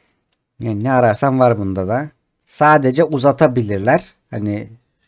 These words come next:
şurayı ihlal kırılımı diye görüyorum, gördüm ben. Yok ihlal değildi, biz yeni grafik çiziyorduk diyebilirler. O durumda da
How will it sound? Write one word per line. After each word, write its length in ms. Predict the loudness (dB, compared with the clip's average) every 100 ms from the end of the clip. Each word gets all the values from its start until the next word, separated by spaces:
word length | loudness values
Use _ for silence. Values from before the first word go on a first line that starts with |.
| _ -6
şurayı 300 | 0 0 0
ihlal 460 | -4 -2 2 2 2 -6 _ _ _
kırılımı 640 | -6 -2 -2 -2 -4 -4 -6
diye 460 | -4 -4 -6 -10 -12
görüyorum, 600 | -8 -6 -4 -6 -6 -8
gördüm 500 | -6 -6 -6 -6 -4
ben. 260 | -2 -4 -8 -18 _ _ _ _ _ _ _ _ _ _ _ -8
Yok 180 | -4
ihlal 400 | -6 -2 0 0
değildi, 280 | 0 -2 -2
biz 120 | -2
yeni 200 | -2 -2
grafik 320 | -2 -4 -6 -12
çiziyorduk 460 | -8 -8 -8 -12 _ -8
diyebilirler. 840 | -4 -4 -4 -8 -6 -4 -6 -8 -12
O 160 | -10 -10
durumda 360 | -12 -10 -8
da 180 | -8